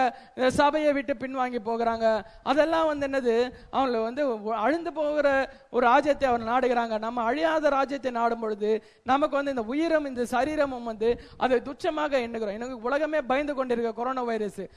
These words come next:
ஆனா இன்னைக்கு வந்து யாருக்குமே பயம், நம்ம சபையில வந்து யாருமே பயந்த மாதிரி எனக்கு தெரியல. எனக்கும் அந்த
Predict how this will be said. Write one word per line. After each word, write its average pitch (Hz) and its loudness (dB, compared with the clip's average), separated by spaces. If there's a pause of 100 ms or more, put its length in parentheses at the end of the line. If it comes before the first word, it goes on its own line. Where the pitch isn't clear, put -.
(180)
ஆனா 320 2
இன்னைக்கு 269 0
வந்து 233 -8
யாருக்குமே 302 0
பயம், 254 -2
நம்ம 262 -2
சபையில 277 -2
வந்து 269 0 (280)
யாருமே 302 6
பயந்த 277 0
மாதிரி 277 0
எனக்கு 254 -6
தெரியல. 226 0 (200)
எனக்கும் 311 0
அந்த 285 0